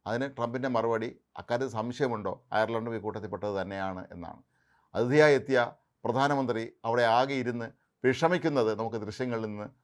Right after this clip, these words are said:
നന്നായി കാണാൻ കഴിയും. അദ്ദേഹം ആകെ അന്തം വിട്ട് ഇരിക്കുന്നതും നമുക്ക് കാണാം. കാരണം നമ്മൾ ഒരു അതിഥിയായി ഒരു വീട്ടിലെത്തുമ്പോൾ അവിടുത്തെ ആതിഥേയൻ ഇമാതിരി ഭാഷയിലാണ് സംസാരിക്കുന്നതെങ്കിൽ നമ്മൾക്ക് സാധാരണക്കാരൻ ഒരാൾക്ക് എന്ത് വികാരമുണ്ടാകുമോ അതേ അവസ്ഥ തന്നെ ആയിരുന്നു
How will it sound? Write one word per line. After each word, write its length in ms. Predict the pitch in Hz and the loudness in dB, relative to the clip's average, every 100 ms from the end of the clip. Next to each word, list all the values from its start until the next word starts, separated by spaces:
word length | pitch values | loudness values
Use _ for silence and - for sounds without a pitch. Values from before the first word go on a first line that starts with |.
| - | -10
നന്നായി 280 | 98 113 113 | -4 -2 -2
കാണാൻ 340 | 101 98 98 | -4 -6 -6
കഴിയും. 200 | 90 90 _ _ _ - | -8 -8 _ _ _ 2
അദ്ദേഹം 220 | 135 156 | 4 6
ആകെ 260 | 139 143 | 6 6
അന്തം 360 | 156 135 139 160 | 6 4 2 0
വിട്ട് 180 | 143 139 | 0 -2
ഇരിക്കുന്നതും 760 | 127 117 117 127 117 110 - 104 | -4 -6 -4 -2 -2 -4 -8 -10
നമുക്ക് 260 | 101 98 | -12 -8
കാണാം. 300 | 92 85 98 101 | -8 -8 -8 -4
കാരണം 280 | 107 117 - _ _ _ _ _ - | -2 -4 -10 _ _ _ _ _ -2
നമ്മൾ 260 | 135 170 | 4 6
ഒരു 280 | 175 - 156 | 6 6 6
അതിഥിയായി 440 | 139 143 151 160 151 | 6 6 4 6 6
ഒരു 220 | 139 135 _ | 4 -2 _
വീട്ടിലെത്തുമ്പോൾ 680 | 135 120 123 123 113 104 - _ - | -2 0 0 0 -2 -2 -4 _ 0
അവിടുത്തെ 240 | 123 131 147 | 2 4 6
ആതിഥേയൻ 640 | 127 151 156 131 113 - | 6 6 4 4 0 -6
ഇമാതിരി 760 | 117 139 147 151 160 165 165 - | -8 -6 0 4 4 2 -4 -2
ഭാഷയിലാണ് 640 | 117 123 147 139 123 123 123 | 0 2 2 2 2 0 -6
സംസാരിക്കുന്നതെങ്കിൽ 800 | 110 110 123 123 131 120 113 113 | -6 -4 -4 -4 -4 -4 -6 -4
നമ്മൾക്ക് 340 | 117 143 143 | -4 -4 -6
സാധാരണക്കാരൻ 680 | 139 127 127 143 147 143 139 | 2 4 4 2 0 -2 -2
ഒരാൾക്ക് 300 | 135 135 131 | 0 0 0
എന്ത് 260 | 123 135 - _ _ | -4 -4 -6 _ _
വികാരമുണ്ടാകുമോ 920 | 131 165 180 156 127 123 117 117 123 - | 8 10 10 8 6 6 4 -2 -6 -8
അതേ 200 | - 131 | -2 2
അവസ്ഥ 260 | 120 117 123 | 2 2 0
തന്നെ 220 | 113 117 | -2 0
ആയിരുന്നു 440 | 107 107 104 101 | 0 0 -4 -8